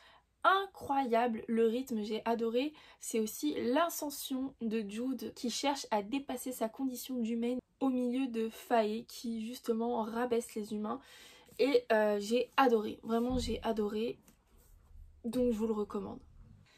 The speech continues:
Ensuite, je vais donc vous parler de Gods of Men de Barbara Close, publié chez Rivka. Dans Gods of Men, on suit l'histoire de Sable.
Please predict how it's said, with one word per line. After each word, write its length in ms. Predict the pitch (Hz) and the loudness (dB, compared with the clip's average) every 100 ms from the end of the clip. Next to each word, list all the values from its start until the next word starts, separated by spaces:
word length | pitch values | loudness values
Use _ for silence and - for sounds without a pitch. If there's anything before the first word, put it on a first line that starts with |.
| _ _ - | _ _ 4
Ensuite, 540 | 349 381 - 294 285 233 | 4 4 0 -2 0 0
je 40 | |
vais 140 | 233 | 2
donc 180 | 226 339 | 0 0
vous 120 | 254 | -2
parler 320 | 226 214 226 233 | 2 2 2 0
de 80 | |
Gods 320 | 196 247 294 247 | 0 0 0 -2
of 160 | - | -4
Men 220 | 220 240 | -2 0
de 60 | 220 | 0
Barbara 460 | 190 226 233 214 208 | 4 4 4 2 0
Close, 240 | 254 262 | -6 -8
publié 380 | - 247 214 285 | -10 -10 -6 -6
chez 320 | - 262 269 | -4 -6 -6
Rivka. 400 | - 254 - - - 240 | -6 -8 -10 -16 -6 2
Dans 180 | 247 | 2
Gods 240 | 302 302 247 | 2 0 0
of 140 | 240 | 0
Men, 280 | 226 254 269 - | -2 0 -2 -2
on 80 | 214 | -6
suit 240 | - 285 | -4 -4
l'histoire 440 | 240 - - 247 | -4 -4 -4 -4
de 100 | 240 | -6
Sable. 480 | 214 - 208 240 247 | -10 -6 -6 -6 -12